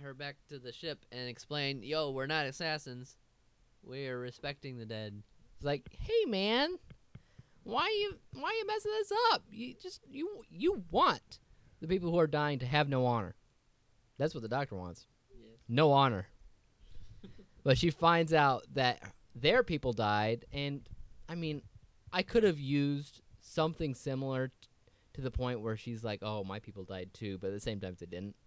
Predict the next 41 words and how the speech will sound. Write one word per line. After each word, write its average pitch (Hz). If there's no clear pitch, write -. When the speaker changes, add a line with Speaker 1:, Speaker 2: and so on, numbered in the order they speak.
Speaker 2:
They 98
fixed -
that. 107
Speaker 1:
Right, 127
yeah. 120
I, 143
I, 147
and 165
it 160
doesn't 190
seem 170
like 143
they 120
super -
wanna 147
reference, 127
uh, 123
much 123
of 120
the 110
past, 113
at 110
least 120
in 104
this 104
season. -
Speaker 2:
You 156
know 185
what's 156
interesting? 151
I 131
saw 170
an 151
article 127
m-, 135
post 127
about 107
this 104
in 110
the 101
l-, 101